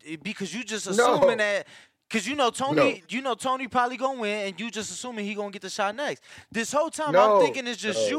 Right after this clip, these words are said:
Speaker 1: you
Speaker 2: no.
Speaker 1: just mad, and I'm like, "Yo, what's up with Carlos today? He woke up on the wrong side of the bed."
Speaker 2: No,
Speaker 1: Oh.
Speaker 2: no, not at all. I don't mind them fighting. I'm saying that people tripping with this "he got next" shit. I'm like,
Speaker 1: Oh,
Speaker 2: "Y'all
Speaker 1: yeah,
Speaker 2: not
Speaker 1: no,
Speaker 2: paying
Speaker 1: I definitely,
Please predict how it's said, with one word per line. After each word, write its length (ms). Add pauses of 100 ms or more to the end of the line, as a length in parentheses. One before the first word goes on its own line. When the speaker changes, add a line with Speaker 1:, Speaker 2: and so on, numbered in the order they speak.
Speaker 1:
you 40
Speaker 2:
no. 40
Speaker 1:
just 300
mad, 480
and 120
I'm 140
like, 200
"Yo, 160
what's 240
up 120
with 200 (360)
Carlos 380
today? 300
He 100
woke 300
up 160
on 100
the 60
wrong 240
side 300
of 80
the 60
bed." 460 (1000)
Speaker 2:
No, 480
Speaker 1:
Oh. 80
Speaker 2:
no, 260
not 220
at 100
all. 340 (240)
I 120
don't 160
mind 280
them 120
fighting. 400 (320)
I'm 160
saying 300
that 160
people 280
tripping 560 (220)
with 200
this 180
"he 140
got 280
next" 340
shit. 120
I'm 100
like, 220 (200)
Speaker 1:
Oh, 120
Speaker 2:
"Y'all 160
Speaker 1:
yeah, 80
Speaker 2:
not 20
Speaker 1:
no, 260
Speaker 2:
paying 60
Speaker 1:
I 80
definitely, 320